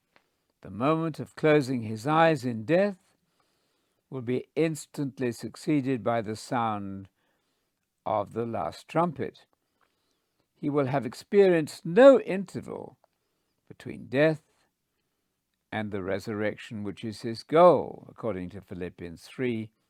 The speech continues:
verse eleven. We must insist, however, with Oscar Cullmann,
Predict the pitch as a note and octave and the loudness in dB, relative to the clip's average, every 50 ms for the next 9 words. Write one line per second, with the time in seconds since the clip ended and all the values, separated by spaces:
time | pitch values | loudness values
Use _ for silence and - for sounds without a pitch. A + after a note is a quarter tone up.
0 | _ - - - - - B2 A#2+ C3 C#3 C3+ G#2 F2+ E2 A#1 A1+ - - _ _ | _ -18 -16 -16 -12 -10 -4 -2 0 0 0 -2 -6 -12 -16 -16 -20 -20 _ _
1 | _ _ _ _ _ _ _ _ _ _ _ _ _ - B2 C3+ C#3 D3+ D#3+ D#3 | _ _ _ _ _ _ _ _ _ _ _ _ _ -8 -6 -2 0 0 0 0
2 | - - G#3+ A3 G3+ - - C#4 C4+ A#3+ - - - A#2 G#2 F2 E2 D2 C#2 - | -2 -4 -4 -4 -2 0 4 4 4 4 2 0 -2 0 0 0 -2 -4 -10 -12
3 | G1+ - - - _ _ _ _ _ _ _ _ _ _ _ _ _ _ _ _ | -14 -14 -14 -16 _ _ _ _ _ _ _ _ _ _ _ _ _ _ _ _
4 | _ _ _ _ _ _ _ _ _ _ _ - C3+ D3 D3 C3+ - - _ - | _ _ _ _ _ _ _ _ _ _ _ -2 0 0 0 -2 -4 -8 _ 2
5 | C3 C#3+ C#3+ - - - - B2 A2+ A2+ - - G3 G#3+ A3+ A#3 F#3 C3+ G2 D2+ | 2 4 2 2 -2 -4 -2 0 0 -2 -2 0 2 4 4 4 4 0 -4 -8
6 | B1+ - - - - A2+ | -10 -12 -14 -16 -16 -18